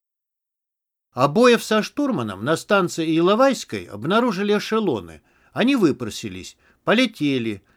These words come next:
На цели их обстреляли, и единственная пуля, угодившая в самолёт, попала ему в сердце. Он только успел штурману сказать: «Бери управление». Штурман привёл и посадил самолёт.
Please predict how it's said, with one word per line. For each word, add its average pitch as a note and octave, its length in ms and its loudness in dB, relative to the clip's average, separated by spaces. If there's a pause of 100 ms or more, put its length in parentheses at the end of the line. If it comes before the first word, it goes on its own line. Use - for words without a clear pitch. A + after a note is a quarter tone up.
(260)
На D#3+ 140 2
цели A#3+ 360 0
их G3+ 160 -2
обстреляли, A#3 680 0
и C3+ 220 -4
единственная G3 520 -2
пуля, G3 320 -2
угодившая D#3 560 -2
в C3 60 -8
самолёт, G#3+ 500 0 (320)
попала G#3+ 360 2
ему G3+ 240 2
в - 100 -10
сердце. - 580 -6 (380)
Он D#3+ 160 -4
только G3+ 280 2
успел G3+ 360 0
штурману C#3+ 500 -4
сказать: G#2+ 540 -6 (180)
«Бери F#3+ 240 2
управление». D#3 760 -2 (420)
Штурман A3 480 0
привёл A3 380 2
и D3+ 80 -2
посадил F3 500 -4
самолёт. A#2+ 640 -4